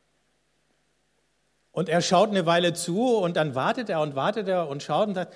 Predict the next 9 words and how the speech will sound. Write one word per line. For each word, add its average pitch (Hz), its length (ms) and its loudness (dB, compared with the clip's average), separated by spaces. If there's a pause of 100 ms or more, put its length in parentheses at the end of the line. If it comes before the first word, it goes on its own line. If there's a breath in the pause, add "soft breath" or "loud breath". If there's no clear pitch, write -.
(580 loud breath)
„Ist 185 200 -4
denn 220 140 2
da 196 100 6
niemand 185 400 2
da, 160 240 2
der 156 240 -2
was 165 220 -2
dagegen 151 600 -4 (720 soft breath)
unternimmt?“ 160 960 -2